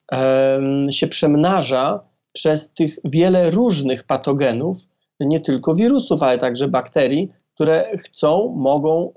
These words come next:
potrafią nam zrobić krzywdę. No ale to jest tylko taka refleksja.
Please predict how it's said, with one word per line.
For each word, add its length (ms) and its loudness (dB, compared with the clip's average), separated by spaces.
potrafią 460 -4
nam 180 -2
zrobić 320 -2
krzywdę. 500 -4
No 80 2
ale 100 2
to 100 0
jest 120 0
tylko 220 0
taka 260 0
refleksja. 640 -4